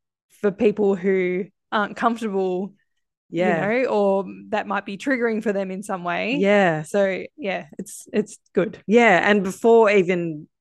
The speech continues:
Speaker 2: anything happening, she asked me, "Do you want me to do these checks?"
Speaker 1: Yeah,
Speaker 2: Um,
Speaker 1: good.
Speaker 2: so yeah, she asked me, like, three
Speaker 1: It was your
Speaker 2: times.
Speaker 1: choice.
Speaker 2: Yeah,
Speaker 1: Yeah.
Speaker 2: literally before she put her hands on me.
Speaker 1: Yeah.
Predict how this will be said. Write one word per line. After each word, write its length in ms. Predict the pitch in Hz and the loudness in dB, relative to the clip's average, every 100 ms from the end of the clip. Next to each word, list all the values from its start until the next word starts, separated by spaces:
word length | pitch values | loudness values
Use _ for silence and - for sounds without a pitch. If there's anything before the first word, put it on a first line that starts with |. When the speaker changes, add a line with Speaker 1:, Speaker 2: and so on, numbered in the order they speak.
| _ _ _ _ | _ _ _ _
Speaker 2:
anything 420 | 220 240 240 196 180 | -2 -2 0 -4 -4
happening, 360 | 175 - 160 | -4 -6 -8
she 180 | - 196 | -2 2
asked 280 | 175 185 - | 2 2 -2
me, 140 | 147 | -8
"Do 160 | 131 170 | -4 2
you 140 | 170 | 2
want 160 | 160 165 | 2 0
me 80 | 156 | -6
to 120 | 151 | -4
do 160 | 160 147 | -2 -2
these 220 | 135 - | -4 -6
checks?" 540 | - 147 - - - - | -8 -8 -8 -10 -6 0
Speaker 1:
Yeah, 200 | 180 175 160 | 2 2 2
Speaker 2:
Um, 100 | 147 | 2
Speaker 1:
good. 260 | 175 175 202 _ _ _ _ _ _ | 0 -2 -8 _ _ _ _ _ _
Speaker 2:
so 220 | - 185 | 0 2
yeah, 360 | 160 160 214 165 | 4 2 2 2
she 140 | - 190 | 2 0
asked 180 | 190 180 | 0 -2
me, 100 | 160 | -4
like, 180 | 156 - _ _ _ | -6 -8 _ _ _
three 160 | - 196 | 0 0
Speaker 1:
It 20 | |
was 60 | 196 | 2
your 100 | 185 | 0
Speaker 2:
times. 180 | 160 156 | 0 -2
Speaker 1:
choice. 340 | 170 175 170 - | -4 -6 -6 0
Speaker 2:
Yeah, 260 | 202 202 | 4 4
Speaker 1:
Yeah. 160 | 160 151 165 | 4 -2 -2
Speaker 2:
literally 400 | 202 208 202 175 | -2 2 4 4
before 260 | 170 180 | 0 -6
she 120 | 160 - | -8 -4
put 80 | 170 | -2
her 60 | |
hands 260 | 170 160 160 | -2 -2 -6
on 100 | 151 | -6
me. 200 | 147 180 - | -8 -10 -4
Speaker 1:
Yeah. 220 | 208 | -2